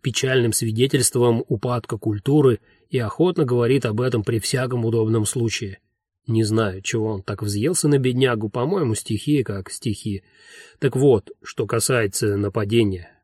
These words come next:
Пенсчебамбаору засиделся с приятелями в Сытом Скелете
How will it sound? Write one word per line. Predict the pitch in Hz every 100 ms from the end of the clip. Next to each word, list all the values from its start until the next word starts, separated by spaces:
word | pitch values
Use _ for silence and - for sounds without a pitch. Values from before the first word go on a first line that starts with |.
| _
Пенсчебамбаору | 113 104 - 107 110 107 110 151 175 113 92
засиделся | 123 107 151 262 277 196
с | -
приятелями | - 120 120 165 160 151 139 135 127
в | 117
Сытом | - 120 113
Скелете | - - 127 113 101 101